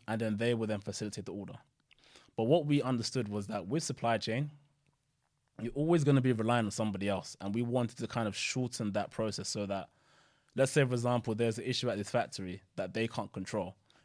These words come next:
If we own the factory, we can obviously control it.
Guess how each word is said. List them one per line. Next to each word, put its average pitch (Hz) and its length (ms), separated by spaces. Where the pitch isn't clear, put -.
If 107 140
we 123 160
own 123 200
the 107 80
factory, 92 400
we 101 140
can 104 240
obviously 107 320
control 127 420
it. 98 160